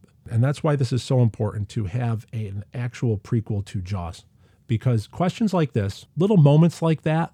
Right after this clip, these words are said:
where Robert Shaw playing Quint comes out, uh, and throws the life jackets to Hooper and Brody. He folds his arms and he puts,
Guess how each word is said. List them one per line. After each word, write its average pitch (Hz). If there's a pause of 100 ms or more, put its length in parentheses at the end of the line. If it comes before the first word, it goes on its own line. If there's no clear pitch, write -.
where 120 (120)
Robert 123
Shaw 123 (100)
playing 127
Quint 117
comes 113
out, 117 (220)
uh, 110
and 107
throws 110
the 104 (300)
life 113
jackets 101
to 104 (180)
Hooper 117
and 104
Brody. 92
He -
folds 220
his 185
arms 120
and 110
he 107
puts, -